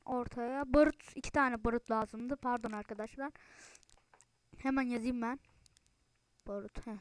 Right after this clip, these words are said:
Barut. İki tane barut lazımdı. Ee, barut. O, kağıdı şuraya koyuyoruz. Buraya koyuyoruz bunu da.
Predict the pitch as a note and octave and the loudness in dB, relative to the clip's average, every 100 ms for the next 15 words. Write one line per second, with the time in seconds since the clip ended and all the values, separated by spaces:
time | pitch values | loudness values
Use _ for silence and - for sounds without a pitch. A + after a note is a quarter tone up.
0 | - _ - _ _ - G3 - C4+ D#4 | -14 _ -20 _ _ -10 -8 -6 -4 -2
1 | C4 A#3 A3+ A3 A3+ - G#3+ G#3+ G#3+ G#3+ | 0 0 -2 -4 -4 -6 -8 -8 -8 -6
2 | B3 D4 - _ _ - _ - _ _ | -4 -4 -8 _ _ -20 _ -20 _ _
3 | _ _ - G3 G3+ G3+ B3 B3 A#3 - | _ _ -14 -10 -8 -2 0 0 -2 -6
4 | - - - - - C#4 F#3+ - E4 D#4+ | -20 -20 -16 -2 4 6 6 10 12 12
5 | D4+ - D4+ C4 A#3+ A#3 A3 A3 B3+ D4 | 6 0 2 2 2 0 0 2 4 6
6 | D#4 D#4 - - - _ _ _ _ _ | 4 0 -10 -20 -20 _ _ _ _ _
7 | _ _ C4 C#4+ C#4 C4+ A#3 A3 A3 A3 | _ _ -2 2 2 2 0 -2 -2 -2
8 | A3 A3 A3 B3 C4+ C#4 C#4+ D#4+ | -4 -8 -6 -4 -2 -2 -4 -8